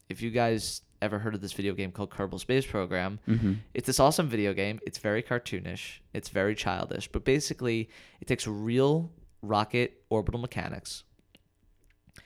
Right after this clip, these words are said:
Speaker 1: and puts that, puts you in a, um, in a imaginary solar system with, like, bunch of different planet names and everything like that. But the physics are still the same.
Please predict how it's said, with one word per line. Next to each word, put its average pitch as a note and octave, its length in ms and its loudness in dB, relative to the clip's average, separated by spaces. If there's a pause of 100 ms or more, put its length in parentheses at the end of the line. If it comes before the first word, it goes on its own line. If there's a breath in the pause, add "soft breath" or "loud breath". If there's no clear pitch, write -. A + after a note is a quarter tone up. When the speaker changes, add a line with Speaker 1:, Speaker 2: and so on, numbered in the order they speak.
(500 loud breath)
Speaker 1:
and A#2 360 2 (160)
puts - 340 4
that, - 320 0
puts - 260 6
you E3+ 300 6
in A#2 300 -2
a, G#2 380 2
um, F#2+ 480 -2 (240)
in G#2+ 140 -4
a G2 240 -2
imaginary G#2+ 500 -2
solar - 260 -6
system - 400 -10 (1200)
with, F2+ 300 -4
like, F#2 180 0 (180)
bunch G#2 200 0
of G#2 100 -2
different G2 300 -6
planet F2 340 -6
names F2+ 240 -8
and F#2 80 -8
everything F#2 240 -10
like F2 160 -8
that. F2+ 180 -6
But - 100 -6
the A2+ 60 -6
physics E3 360 4
are D#3 60 0
still C3+ 180 -2
the A#2 100 -6
same. - 300 -8